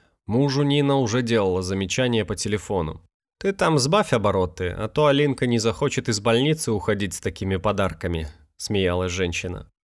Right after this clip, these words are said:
Пока её дочка разбирала гостинцы, Нина обратилась к соседке по палате Ольге. Она была болтливой женщиной, всё про всех знала. «Скажите, а эта девочка, Света», начала Нина осторожно,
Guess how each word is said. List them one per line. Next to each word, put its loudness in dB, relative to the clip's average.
Пока 2
её 6
дочка 2
разбирала 2
гостинцы, -2
Нина 2
обратилась 0
к -12
соседке -2
по -8
палате 0
Ольге. -2
Она 2
была 4
болтливой 2
женщиной, 0
всё -2
про 0
всех 0
знала. 0
«Скажите, 0
а -2
эта 0
девочка, 0
Света», -2
начала 0
Нина 2
осторожно, -2